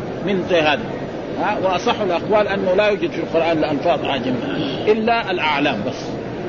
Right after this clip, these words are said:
ها، الأعلام هي الموجودة. ها، إبراهيم، يعقوب، إسماعيل.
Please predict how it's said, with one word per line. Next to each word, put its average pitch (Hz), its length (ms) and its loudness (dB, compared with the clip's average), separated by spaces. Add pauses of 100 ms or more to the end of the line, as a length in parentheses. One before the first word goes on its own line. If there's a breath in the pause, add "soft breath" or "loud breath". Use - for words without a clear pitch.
(680)
ها، 190 300 -2
الأعلام 165 480 0
هي 202 140 4
الموجودة. 135 400 0 (340)
ها، 165 300 2
إبراهيم، 156 640 2 (300)
يعقوب، 175 560 4 (140)
إسماعيل. 143 520 0